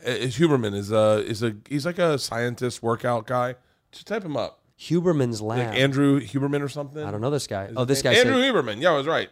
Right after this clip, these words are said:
Speaker 2: So you're number one. In his heart, you're number one.
Speaker 1: No, he said on Rogan, the very beginning episode he did with Rogan, and he goes, they were talking about Ari throwing up, and he said, you know, some people, 'cause Joe, like, Joe's like,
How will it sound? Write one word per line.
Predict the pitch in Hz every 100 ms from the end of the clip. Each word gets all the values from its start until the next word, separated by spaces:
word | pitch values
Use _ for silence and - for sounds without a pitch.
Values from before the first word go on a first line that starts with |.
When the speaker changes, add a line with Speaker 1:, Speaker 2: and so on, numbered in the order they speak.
| -
Speaker 2:
So | 135
you're | 135 160
number | 147 131 123
one. | 113 110
In | 127
his | 151
heart, | 127 117 104
you're | 104
number | 101 98
one. | 90 87 _ -
Speaker 1:
No, | 156
he | 135 147
said | 131 147 135
on | 123 120
Rogan, | 135 127 110
the | 101
very | 120 127
beginning | 120 120 113 104
episode | 107 101 120 110
he |
did | 104
with | 104
Rogan, | 110 110 104
and | 101
he | 104
goes, | 98 - - _ -
they | 120
were |
talking | 117 123
about | 107 -
Ari | 113 110
throwing | - 101 110
up, | 117 -
and | 92
he | 107
said, | 107 110 101 - - -
you |
know, | 131
some | - 196 226
people, | 151 123 113 110 107 _ _
'cause | 131 113
Joe, | 139 123
like, | 113 98 92
Joe's | 117 110
like, | 101 95